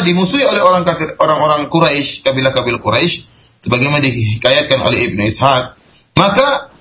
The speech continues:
Abdul Muttalib pun bernazar tatkala itu, ya. Kata dia, "Kalau seandainya wulida lahu asyratu nafar, thumma balagu ma'ahu hatta yamna'uhu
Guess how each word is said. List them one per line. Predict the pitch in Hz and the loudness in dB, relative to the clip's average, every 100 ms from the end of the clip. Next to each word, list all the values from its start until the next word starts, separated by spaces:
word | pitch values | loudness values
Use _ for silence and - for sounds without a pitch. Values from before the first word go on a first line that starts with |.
| - | 0
Abdul | 175 160 180 | 2 2 2
Muttalib | 180 185 226 240 | 2 2 0 0
pun | 240 | 0
bernazar | 202 214 262 269 202 | 2 4 4 4 2
tatkala | 156 147 120 | 2 2 2
itu, | 104 - - - - _ - | 0 -4 -10 -20 -20 _ -10
ya. | - - - _ _ _ _ _ _ _ | -8 -8 -12 _ _ _ _ _ _ _
Kata | - 131 | -2 2
dia, | 139 170 190 180 - - _ _ _ _ | 4 4 2 -2 -10 -20 _ _ _ _
"Kalau | 143 185 | 2 2
seandainya | 180 - 196 226 254 202 | 2 2 2 2 2 2
wulida | 185 277 269 220 | 2 2 0 2
lahu | 208 185 | 2 4
asyratu | 190 262 226 - 170 | 2 0 -2 0 0
nafar, | 127 117 135 - _ _ _ _ | 0 0 -2 -6 _ _ _ _
thumma | - 240 226 175 | -2 0 2 4
balagu | 262 254 196 190 | 4 4 2 2
ma'ahu | 214 196 160 156 151 - - _ | 2 2 2 0 -2 -6 -16 _
hatta | 190 208 214 196 | 0 0 0 0
yamna'uhu | 190 175 175 185 165 208 214 - | 0 0 0 0 2 0 -2 -6